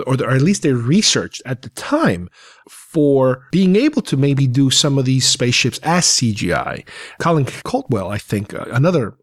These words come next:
name you might remember from Star Wars, also was brought on at some point, uh, to try to see if they can come up with something. And they did figure out a way of doing some rudimentary, uh, C G I, but it wasn't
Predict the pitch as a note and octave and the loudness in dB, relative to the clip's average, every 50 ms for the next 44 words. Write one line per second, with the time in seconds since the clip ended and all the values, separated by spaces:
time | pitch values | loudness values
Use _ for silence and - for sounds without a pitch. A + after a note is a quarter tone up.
0 | _ _ - A2 G#2+ A2 A2 A2+ G#2 G#2 G#2 G#2+ G#2 A2 - A2+ A2 G#2+ G2+ G2+ | _ _ -8 -4 -2 0 0 0 0 0 0 0 0 0 0 0 0 0 0 -2
1 | G2+ - G#2 G2 - - F#3 G3+ A3 G#3+ D#3+ A#2 A2+ G#2+ - - - D#3 F3+ G#3+ | -2 -2 -2 -2 0 0 2 2 2 4 2 2 0 -2 -6 -4 0 2 2 2
2 | G#3+ - - D#3 C3+ A2+ A2 A#2 A#2 G#2 G#2 C3+ C3+ B2 A#2 A#2+ A2+ A2 A2 A2 | 2 2 0 0 0 0 0 0 -2 -2 0 0 0 2 2 2 2 2 0 -2
3 | - - - B2+ A2+ A2 - - C3 A#2 A2 A2+ A2+ - - - - - - - | -2 -4 -2 0 0 0 0 -2 -2 0 0 0 -2 -6 -10 -18 -18 -18 -18 -12
4 | - - G#2+ G#2 - - C3 - - - D#3 D3 C3+ B2 A2+ - - - - - | -6 -4 -2 -2 -2 -2 -4 -4 -4 -2 0 0 0 0 -4 -8 -10 -8 -2 0
5 | E3+ D3 C3+ D3 C3+ B2 A#2+ A2 B2+ D#3+ D#3 D3 B2+ - - C#3 A#2 A2 A#2 A#2 | 0 0 2 0 -2 -2 -2 0 0 0 0 0 -4 -4 -4 -2 -2 -2 0 0
6 | A#2+ B2+ C3 B2+ B2 C#3+ D#3 D#3 D3+ D3 - - - _ _ _ _ _ _ _ | 0 0 0 0 2 2 0 0 0 -4 -16 -20 -20 _ _ _ _ _ _ _
7 | - - - - F3 E3 D3+ D3+ D#3+ E3 D#3+ D3 C3 A#2+ B2+ C3 C3 B2 A2+ A#2+ | -20 -10 -4 -2 0 2 2 2 4 4 4 2 2 2 0 0 0 0 0 0
8 | C#3 C3 B2+ A#2+ - - - G3+ A3 G#3+ F#3+ D#3+ - - - - _ - D3 D#3 | 0 0 0 0 0 0 2 2 4 4 2 2 0 -4 -16 -10 _ 0 2 2
9 | D3+ C#3+ C#3+ D3 C#3 - - C3 B2 A#2 A#2 - - - - - - - A2+ - | 2 2 0 -2 -2 -4 -4 -2 -2 -2 -4 -8 -16 -20 -16 -10 -6 -4 -2 0
10 | - - E3 C3+ A#2+ C3 C3 C3+ C#3+ C3+ B2+ A#2+ A#2 A2+ C3+ B2+ A#2 A#2+ A#2+ A2+ | 0 0 0 2 2 2 2 2 2 0 0 -2 -2 0 0 0 0 0 -2 -4
11 | A2+ | -4